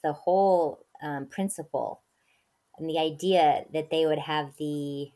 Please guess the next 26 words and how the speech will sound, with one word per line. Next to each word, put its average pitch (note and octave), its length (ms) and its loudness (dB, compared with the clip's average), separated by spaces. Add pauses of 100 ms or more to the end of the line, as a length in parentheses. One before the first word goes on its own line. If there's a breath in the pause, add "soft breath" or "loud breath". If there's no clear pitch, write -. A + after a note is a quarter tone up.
(220)
audacity C#3+ 960 -6 (120)
<laughs> - 120 -20
to - 1080 -2
do G#3+ 200 -2
that. F3 280 6
And F3+ 140 2
then F3+ 200 -2
not F#3 220 4
only F3 260 0
hear E3+ 280 -2
my D#3+ 140 -4
conversations, E3 1120 -4 (100)
but D3+ 360 2 (580 soft breath)
see F#3 300 -2
my, C#3 440 -4
my C3+ 420 -6 (240)
web G3 320 4
history D3 760 -2
and C#3+ 320 -6
every G#3 360 2 (160)
keystroke. G3+ 720 -2 (180)
The E3 100 -6
fact A3+ 440 -2
when F3+ 160 -4
Jeff E3+ 260 4
said D3 520 -2